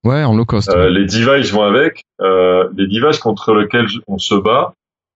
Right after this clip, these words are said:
Speaker 2: euh, contre lesquels le smartphone se bat, hein, c'est pas Microsoft se bat, c'est les smartphones, euh, tentent de prendre place, euh, sur des marchés où les téléphones vont être à une cinquantaine d'euros. C'est, c'est contre ça que le smartphone se bat.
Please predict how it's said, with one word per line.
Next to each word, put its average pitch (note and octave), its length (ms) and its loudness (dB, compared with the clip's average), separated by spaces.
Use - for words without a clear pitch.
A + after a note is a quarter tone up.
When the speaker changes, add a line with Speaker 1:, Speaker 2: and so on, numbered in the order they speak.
Speaker 2:
euh, F2 240 2
contre F#2 300 -4
lesquels F#2+ 220 0
le F#2+ 80 2
smartphone C#3+ 520 -2
se - 140 -2
bat, G#2+ 180 2
hein, E2+ 140 0
c'est - 180 -12
pas F2 240 -2
Microsoft F#2+ 560 -6
se A#2+ 80 -8
bat, B2+ 120 0
c'est - 200 -4
les C3 280 0
smartphones, C3 640 -2
euh, F#2+ 220 2
tentent C3 300 0
de G#2+ 80 2
prendre G2+ 280 -2
place, C#3 600 -2
euh, F2+ 480 4
sur G2 280 0
des G2+ 100 2
marchés G2+ 420 0
où C#3 120 2
les G#2 100 0
téléphones A2+ 560 0
vont G2 220 2
être B2 260 -2
à G2 280 2
une F#2 120 -4
cinquantaine A2 540 0
d'euros. A#2+ 340 2
C'est, - 160 -12
c'est A#2 180 -2
contre A#2 280 0
ça C#3+ 240 0
que - 140 -2
le G2+ 320 2
smartphone G2 440 -2
se - 120 -4
bat. E2+ 220 -2